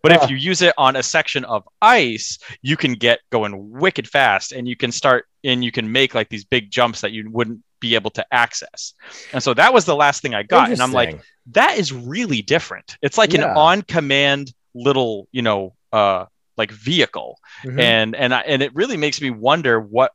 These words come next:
Speaker 1: other kinds of things you get later in the game. Um, and so at the point I'm at there, I have three hearts. Um, on top of there being, like, the major island bosses, there are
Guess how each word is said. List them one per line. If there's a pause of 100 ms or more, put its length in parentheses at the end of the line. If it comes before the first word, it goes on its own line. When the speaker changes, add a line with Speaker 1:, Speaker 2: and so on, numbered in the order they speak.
Speaker 1:
other
kinds
of
things
you
get
later
in
the
game. (560)
Um, (240)
and
so
at
the
point
I'm
at (160)
there, (120)
I
have
three
hearts. (300)
Um, (380)
on
top
of
there
being,
like,
the
major
island
bosses,
there
are